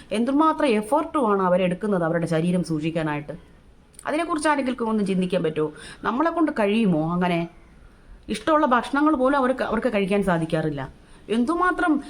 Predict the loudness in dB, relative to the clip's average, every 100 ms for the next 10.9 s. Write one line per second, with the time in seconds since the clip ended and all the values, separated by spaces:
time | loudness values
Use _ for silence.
0 | -4 -2 0 -2 0 2 2 4 4 2
1 | 2 0 2 2 2 2 0 0 -2 2
2 | 0 0 -2 0 0 0 -2 -4 -2 -2
3 | -2 -6 -8 -12 -14 -4 0 2 4 2
4 | 2 2 2 0 2 0 0 0 2 2
5 | 2 0 -4 -10 -6 -4 -2 -2 0 0
6 | 0 -2 -2 0 0 0 0 0 0 0
7 | 2 2 0 -2 -10 -6 -2 0 0 -2
8 | 0 0 0 0 -2 -2 0 0 -2 -2
9 | -2 0 -2 -6 -14 -20 -14 -6 -2 0
10 | 0 0 -4 -6 -2 0 0 0